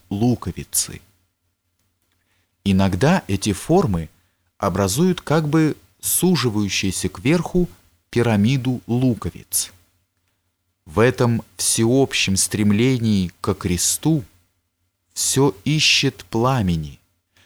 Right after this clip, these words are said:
всё подражает его форме, всё заостряется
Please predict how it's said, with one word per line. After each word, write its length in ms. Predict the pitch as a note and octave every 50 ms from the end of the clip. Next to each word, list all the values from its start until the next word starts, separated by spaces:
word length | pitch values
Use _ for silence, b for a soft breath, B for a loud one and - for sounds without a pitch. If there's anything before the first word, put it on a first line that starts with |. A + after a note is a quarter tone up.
| _ _ _
всё 260 | - - - - C#3 C#3
подражает 760 | - - B2 A#2+ A#2+ B2+ A#2 G2 - C3 C#3 C#3+ C3+ B2+ -
его 320 | G2 G#2+ A#2 A2+ C3+ C#3
форме, 600 | C3 - - - C#3+ C#3 A#2 G2 F2 D#2 D2 - - _ _ _ _ _ _ _ _ _ _ _
всё 460 | - - - - - B2 C#3 C3+ - -
заостряется 1300 | F#2+ F#2 G#2+ A2 G2+ G2 F#2 - - - - G#2 G#2+ B2+ D3 D#3+ D3+ C3 G2 - - - - - C2+ -